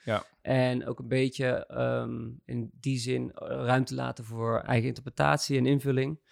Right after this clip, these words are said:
Speaker 1: Mhm.
Speaker 2: En, ehm,
Speaker 1: Ja, vandaar die Five Minute Portrait, van dat was een mooi onderwerp om een model in vijf minuten te foto-, eh, fotograferen.
Speaker 2: Ja.
Speaker 1: Eh, met het idee van, ja, weet je, soms voor een opdracht, eh, of al wil jij een,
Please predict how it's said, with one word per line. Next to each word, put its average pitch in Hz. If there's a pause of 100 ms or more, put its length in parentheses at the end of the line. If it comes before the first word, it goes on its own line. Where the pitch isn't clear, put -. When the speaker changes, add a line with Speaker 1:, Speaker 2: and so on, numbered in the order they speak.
Speaker 1:
Mhm. 104
Speaker 2:
En, 123
ehm, 117 (180)
Speaker 1:
Ja, 127
vandaar 131
die 123
Five 127
Minute 120
Portrait, 127
van 123
dat 117
was 113
een 117
mooi 117
onderwerp 113 (360)
om 113
een 107
model 110
in 107
vijf 113
minuten 107
te -
foto-, -
eh, 107
fotograferen. 120 (200)
Speaker 2:
Ja. 127
Speaker 1:
Eh, 104 (400)
met 113
het 120
idee 110
van, 120
ja, 107
weet 98
je, 117
soms 110 (320)
voor 107
een 107
opdracht, 110 (140)
eh, 92
of -
al 104
wil 107
jij 95
een, 90